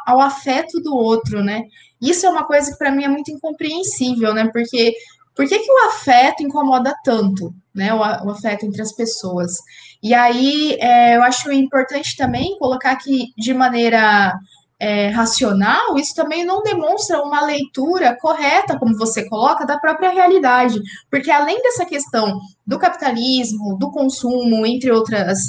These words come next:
chaves, se tem a posicionamento ali da sociedade, por exemplo, nós tivemos uma carta com mais de duzentas entidades assinando a favor da criação do conselho. Então, assim, e essas entidades vindo ali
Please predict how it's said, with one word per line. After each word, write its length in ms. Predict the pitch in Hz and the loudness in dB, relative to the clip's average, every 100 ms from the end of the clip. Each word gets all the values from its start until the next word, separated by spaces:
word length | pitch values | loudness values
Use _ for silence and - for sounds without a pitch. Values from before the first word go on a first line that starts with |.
| - | -8
chaves, 600 | - 262 294 392 247 196 - - - | -4 0 2 2 0 -4 -10 -18 -18
se 240 | - - 254 | -10 -6 -4
tem 320 | 320 359 339 - | -4 -6 -6 -2
a 300 | 240 233 - | 0 2 0
posicionamento 720 | 269 262 269 233 220 220 220 | 0 0 2 0 0 0 -2
ali 200 | 208 196 | -2 -2
da 180 | 196 254 | 0 0
sociedade, 640 | - 320 - 214 247 277 - | 0 -4 -4 0 0 0 -2
por 100 | 262 | -2
exemplo, 400 | 262 226 190 190 | 0 0 0 -2
nós 180 | 214 226 | -2 -2
tivemos 340 | 247 254 247 | -2 -2 0
uma 220 | 233 226 | 0 0
carta 500 | 226 269 294 262 180 - _ _ | 0 2 2 0 -6 -14 _ _
com 120 | 233 | 0
mais 240 | 254 320 | 2 2
de 60 | 339 | 0
duzentas 560 | 269 262 254 339 392 320 | -2 -2 0 0 -2 -4
entidades 720 | 311 - 220 196 226 233 233 | -6 -6 -2 0 0 -2 -4
assinando 540 | 233 226 202 220 226 | -4 -4 -2 -2 -2
a 80 | 220 | -4
favor 440 | 220 214 208 202 196 _ _ | -6 -6 -4 -4 -6 _ _
da 180 | 190 226 | 0 0
criação 400 | 262 233 226 226 | 2 -2 -2 -2
do 120 | 214 | -2
conselho. 680 | 208 185 190 220 202 220 226 - _ _ _ | -4 -6 -4 -4 -2 -4 -6 -12 _ _ _
Então, 160 | 262 | -2
assim, 400 | 262 269 294 220 190 - - | -2 -2 -2 -2 -2 -8 -4
e 100 | 233 | 0
essas 240 | 247 277 | 2 2
entidades 640 | 262 262 226 220 254 240 226 | -2 0 2 2 2 0 -2
vindo 220 | 240 233 | 0 0
ali 240 | 220 226 | -2 -6